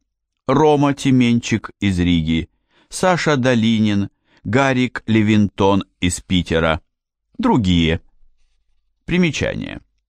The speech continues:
Долинин Александр Алексеевич,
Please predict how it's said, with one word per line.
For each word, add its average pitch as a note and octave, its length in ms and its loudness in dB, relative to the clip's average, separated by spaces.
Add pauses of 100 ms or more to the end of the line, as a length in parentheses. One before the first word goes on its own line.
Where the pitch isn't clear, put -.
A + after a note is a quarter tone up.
(200)
Долинин C#3+ 680 0 (160)
Александр B2+ 760 -2
Алексеевич, D#2+ 920 -2